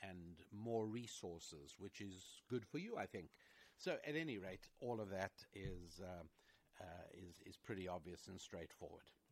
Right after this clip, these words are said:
And this basic question of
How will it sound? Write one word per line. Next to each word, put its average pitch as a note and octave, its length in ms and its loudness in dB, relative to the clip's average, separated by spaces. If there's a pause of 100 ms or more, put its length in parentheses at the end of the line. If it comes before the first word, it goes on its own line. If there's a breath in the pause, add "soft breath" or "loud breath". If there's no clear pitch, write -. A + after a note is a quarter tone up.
(640 soft breath)
And C#3 120 4
this E3 160 2
basic C#3 440 4
question F#2 560 2 (340 loud breath)
of G2 300 0